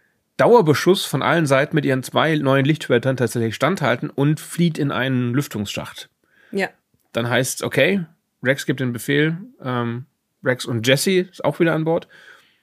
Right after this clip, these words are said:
Speaker 1: Die muss jetzt, äh, gefangen und hingerichtet werden, wegen Hochverrat. Und das hinterfragt auch keiner, weil das ihre Programmierung jetzt ausgelöst hat. Und was, ähm, Ahsoka dann macht, um sich Zeit zu verschaffen, ist, sie geht in den Gefängnistrakt.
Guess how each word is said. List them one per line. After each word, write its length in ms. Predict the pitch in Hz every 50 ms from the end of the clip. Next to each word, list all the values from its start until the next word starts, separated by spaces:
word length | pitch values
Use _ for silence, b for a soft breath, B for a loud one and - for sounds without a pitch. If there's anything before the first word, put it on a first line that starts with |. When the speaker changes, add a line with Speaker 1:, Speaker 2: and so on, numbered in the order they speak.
| b b b _ _ _ _ _ _ _ _
Speaker 1:
Die 180 | - 135 143 143
muss 200 | 143 139 131 -
jetzt, 480 | 143 123 123 - - - - - - -
äh, 300 | 127 120 117 117 117 110
gefangen 320 | 117 107 - 123 113 113
und 60 | 113
hingerichtet 480 | 107 123 113 110 95 95 - 107 92 92
werden, 240 | 95 90 90 95 95
wegen 140 | 135 147
Hochverrat. 520 | 147 143 - - - - 101 - - - - _ _ _ _ _ _ _ _ _ _ _
Und 160 | - 120 110
das 60 | 117
hinterfragt 380 | 117 143 139 131 - 170 160 -
auch 80 | 101 -
keiner, 340 | - 110 92 85 - 104 107 -
weil 200 | 98 95 101 101
das 180 | 98 95 -
ihre 220 | - - 117 117 113
Programmierung 520 | - 131 117 120 117 123 123 113 113 107
jetzt 120 | 104 98
ausgelöst 480 | - - - - - 98 92 90 - -
hat. 180 | - - - _ _ _ _ _ _ _ _ _ _ _ _ _ _ _ _ _ _ _ _ _ _ _ _ _
Und 260 | - 131 120 110 113
was, 280 | 110 107 - - - - - - - -
ähm, 420 | 120 113 104 104 101 98 101 - -
Ahsoka 320 | 101 - - 131 104 127 113
dann 140 | 104 101 104
macht, 280 | 113 143 147 - -
um 160 | - 131 123
sich 140 | 110 107 -
Zeit 180 | - - 92 -
zu 60 | 127
verschaffen, 400 | 127 131 - 147 147 - - 170
ist, 120 | 170 -
sie 100 | - 143
geht 160 | 127 123 117 107
in 80 | 107
den 40 | 104
Gefängnistrakt. 640 | 101 - 107 87 95 117 - - - - - - -